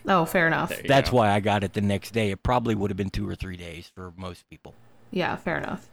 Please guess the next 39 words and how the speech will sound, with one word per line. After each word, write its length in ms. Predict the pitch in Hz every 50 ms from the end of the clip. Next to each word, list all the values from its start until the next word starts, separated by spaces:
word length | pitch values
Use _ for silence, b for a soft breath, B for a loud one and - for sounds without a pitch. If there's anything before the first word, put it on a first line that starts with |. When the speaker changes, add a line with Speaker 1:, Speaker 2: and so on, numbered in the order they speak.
| - - 117
Speaker 2:
Yeah, 400 | 117 104 101 98 92 95 95 -
and 140 | - 131 160
I 100 | 190 214
think 320 | 208 - 190 175 143 -
perception-wise, 1160 | - - 135 - - - 127 - - - - 113 101 90 82 85 85 85 87 87 87 85 - -
Apple 280 | - 92 98 98 107 95
does 160 | 101 95 90
a 80 | 95 82
better 240 | 98 95 90 87 85
job 320 | 82 90 87 82 80 -
here 100 | 90 85
because 400 | 85 - 95 - - - 110 104
it 80 | 113 98
has 160 | 107 92 -
so 160 | - - 101
many 240 | 92 90 82 80 90
stores, 540 | - - - 107 101 87 71 67 69 - -
because 440 | - 90 - 92 92 90 - - -
Speaker 1:
Yeah, 320 | 190 180 170 156 143 156 170
that's 160 | 196 180 175 -
Speaker 2:
any 260 | 131 143 143 135 -
Speaker 1:
true. 60 | -
Speaker 2:
Joe 220 | 160 135 131 131
Schmo 500 | 123 - - - 139 147 131 107 101 101
can 160 | - 110 104 98
go 140 | 107 104
walk 280 | 101 101 101 104 101 -
into 160 | 101 104 98 95
an 80 | 92
Apple 260 | 101 110 - - 92
store 240 | - - - 95 92
and 100 | 98 92
say, 140 | 107 101 92
"Hey, 100 | 107 113
my 120 | 107 95
phone's 320 | 90 - 127 117 110 107 92
broke, 260 | - 95 87 87 -
fix 300 | - - 120 117 - -
it," 200 | - - -